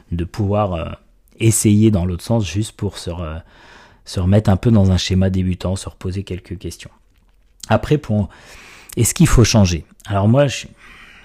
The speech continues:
en fait, ça, souvent je me pose la question parce que j'ai des élèves qui arrivent, ça fait, allez, cinq, voire dix, peut-être une dizaine d'années qu'ils jouent dans un sens, et tu te rends compte, tu leur donnes un club gaucher parce que tu te rends compte qu'ils sont gauchers,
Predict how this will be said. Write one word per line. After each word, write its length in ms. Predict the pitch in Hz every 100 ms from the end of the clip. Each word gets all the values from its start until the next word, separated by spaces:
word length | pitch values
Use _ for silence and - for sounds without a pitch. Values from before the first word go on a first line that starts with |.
| -
en 80 | 98
fait, 240 | - -
ça, 280 | 98 87 95
souvent 320 | - 123 127
je 120 | 113
me 80 | 95
pose 240 | - 107
la 80 | 101
question 320 | 90 98 170
parce 100 | 135
que 100 | -
j'ai 140 | 85 92
des 240 | 95 90
élèves 220 | 98 113
qui 120 | - 85
arrivent, 220 | 101 139
ça 160 | -
fait, 220 | - 98 80
allez, 320 | 95 90 - - - - -
cinq, 500 | - 117 113 117 107
voire 240 | 92 90
dix, 480 | 95 98 87 90 82 -
peut-être 440 | 80 - 92 -
une 100 | 90
dizaine 260 | 98 127 120
d'années 280 | 110 107 113
qu'ils 140 | 90
jouent 120 | 90
dans 180 | 87 85
un 80 | 85
sens, 380 | - 117 - _ _ _ - - -
et 120 | 101
tu 140 | 117
te 80 | 104
rends 160 | 120 107
compte, 380 | 135 135 -
tu 140 | 87 101
leur 160 | 92
donnes 180 | 107 117
un 80 | 101
club 220 | - 92
gaucher 340 | 90 90 - 117
parce 160 | 90
que 80 | -
tu 100 | -
te 60 | -
rends 140 | 90
compte 180 | 104 104
qu'ils 140 | -
sont 100 | 87
gauchers, 460 | 85 80 - 98